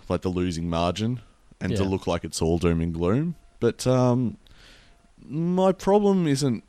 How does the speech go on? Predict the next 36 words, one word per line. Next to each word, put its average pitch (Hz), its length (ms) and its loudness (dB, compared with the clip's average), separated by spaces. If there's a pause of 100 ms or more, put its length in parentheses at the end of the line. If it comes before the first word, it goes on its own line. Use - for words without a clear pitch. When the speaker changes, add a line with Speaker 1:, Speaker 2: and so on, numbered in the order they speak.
Speaker 1:
necessarily 90 760 -2
with - 280 -8
the 85 100 -8
new 85 320 -6
kids. - 720 -8 (180)
I, 90 180 -2
I 98 120 -2
feel 123 480 0
like 101 260 2
it - 160 -8
sucks - 640 -2
that 87 320 -2 (920)
the 92 100 -16
people 107 440 0
who 101 180 4
have 82 140 0
won 92 280 0
premiership 90 480 -4
medals 85 640 -2
are 90 140 0
out 85 240 0
there 85 280 0
not 92 320 -4
hitting 110 240 -2
their 80 120 -2
stride. 92 600 0
And 90 100 -2
it's - 120 -8
like, 110 140 -8
what 160 180 -6
happened 175 420 -2
to 147 60 0
these 92 240 -2
players? 73 600 -8 (840)
And, 143 280 2
and 127 340 2